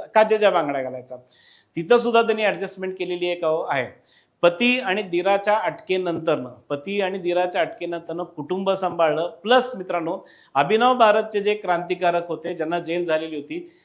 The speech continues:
त्यांच्या कुटुंबांना सुद्धा सांभाळण्याचं काम त्यांनी केलेलं आहे. मग त्यांना सांभाळण्यासाठी त्यांनी आत्मनिष्ठ युतीची स-, संघाची स्थापना केलेली होती.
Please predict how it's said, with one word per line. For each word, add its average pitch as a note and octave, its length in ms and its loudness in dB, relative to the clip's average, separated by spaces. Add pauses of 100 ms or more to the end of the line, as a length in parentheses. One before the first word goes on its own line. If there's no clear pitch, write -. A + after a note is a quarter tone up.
(120)
त्यांच्या E3 300 0
कुटुंबांना F3+ 640 -2
सुद्धा E3+ 300 -4
सांभाळण्याचं D#3 720 -6
काम C#3+ 280 -8
त्यांनी C#3+ 220 -10
केलेलं C#3 580 -6
आहे. C3 220 -4 (500)
मग F#3+ 60 -2
त्यांना G3 360 4
सांभाळण्यासाठी G#3 800 2
त्यांनी F#3+ 280 -4 (120)
आत्मनिष्ठ G#3+ 720 2
युतीची F#3+ 640 -4
स-, - 200 -10
संघाची F3 560 0
स्थापना E3+ 380 -2
केलेली D#3+ 340 -4
होती. D3+ 420 -4